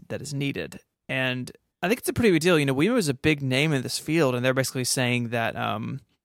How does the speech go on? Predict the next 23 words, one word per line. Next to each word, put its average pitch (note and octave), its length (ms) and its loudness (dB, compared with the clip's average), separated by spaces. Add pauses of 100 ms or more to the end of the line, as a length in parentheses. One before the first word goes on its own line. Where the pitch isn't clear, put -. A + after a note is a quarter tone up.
(680)
uh, G2 460 -6 (100)
HomeKit C#3+ 440 0
is B2+ 120 0
something B2 280 -2
they're A#2+ 100 -2
putting A#2+ 340 -4
on F2 100 -6
hold A#2 460 -2
until A#2+ 320 -4
it E2+ 100 -4
can A#2 200 -8
work G#2 300 -6
for C#3+ 160 -8
both C3 260 0
new C#3 480 2
and C3 420 0
existing B2+ 680 -6
users. C3+ 480 -4
So C#3+ 80 -2
the B2+ 120 -4
subtext - 500 2
there B2 220 2
is A2+ 180 -2